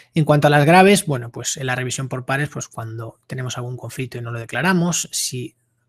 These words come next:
hacemos alguna re-, revelación, eh, parcial del contenido, no comunicar los errores menores en uno de nuestros artículos, eh, como comentábamos antes, y luego la, distintos,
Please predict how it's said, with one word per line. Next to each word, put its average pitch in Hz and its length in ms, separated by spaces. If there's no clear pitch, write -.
hacemos - 540
alguna 131 460
re-, 120 360
revelación, 117 760
eh, 123 180
parcial 120 440
del 120 100
contenido, 151 760
no 160 260
comunicar 139 600
los 131 160
errores 131 400
menores 127 500
en 131 100
uno 131 80
de 131 60
nuestros - 280
artículos, 131 640
eh, 139 140
como 120 180
comentábamos 117 600
antes, 160 420
y 160 100
luego 170 240
la, 160 320
distintos, 160 800